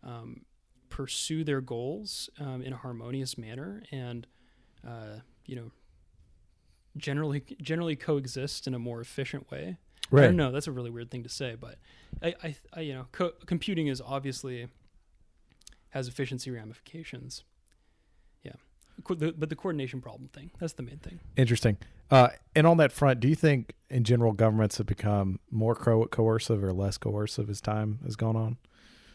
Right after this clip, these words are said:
Speaker 2: Or, or in this current state, do you think they're, where are they on the median?
Speaker 1: Yeah, I think
Speaker 2: Above,
Speaker 1: that's not
Speaker 2: below
Speaker 1: so
Speaker 2: it?
Speaker 1: e-, that's not such an easy question,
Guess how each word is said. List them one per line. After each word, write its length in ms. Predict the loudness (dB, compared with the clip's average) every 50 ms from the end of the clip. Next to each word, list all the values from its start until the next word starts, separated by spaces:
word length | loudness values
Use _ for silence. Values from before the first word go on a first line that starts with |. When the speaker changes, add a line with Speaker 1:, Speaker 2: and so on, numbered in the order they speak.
| _ _ 6
Speaker 2:
Or, 120 | 6 6
or 160 | 8 8 6
in 140 | 6 6 6
this 160 | 6 4 4
current 260 | 4 4 4 4 2
state, 240 | 2 2 2 2 2
do 80 | 2 0
you 60 | 0
think 240 | 0 0 0 -2 -4 _ _ -6
they're, 560 | -2 0 0 2 0 0 0 0 -2 -4 -6 -8 -12 -14 -16 _ _ 2
where 180 | 4 6 6 6
are 60 | 6
they 160 | 6 4 2
on 160 | 2 2 2
the 200 | 0 0 -2 -2 -6 -10 -18 _ _ _ _ _ _ _ _
median? 520 | -6 -4 -2 0 0 0 0 -2 -2 -4 -6 -10 -20 _ _ _ _ _ _ _ _ _ _ _ _ _ _ _ _ _ _ _ -14
Speaker 1:
Yeah, 320 | -12 -10 -8 -8 -10 -10 -12 -14 -20 -12 -6
I 60 | -4 -2
think 120 | 0 2
Speaker 2:
Above, 60 | 2 0 0
Speaker 1:
that's 140 | -2 -4 -4
not 100 | -4 -2
Speaker 2:
below 120 | -2 -2
Speaker 1:
so 100 | -2 -2
Speaker 2:
it? 40 | -4 -8
Speaker 1:
e-, 40 | -12 _ _
that's 160 | -12 -10 -8
not 120 | -8 -8 -8
such 160 | -8 -10 -10
an 80 | -8 -8
easy 220 | -8 -8 -8 -8
question, 500 | -8 -8 -8 -8 -8 -10 -12 -12 -14 -16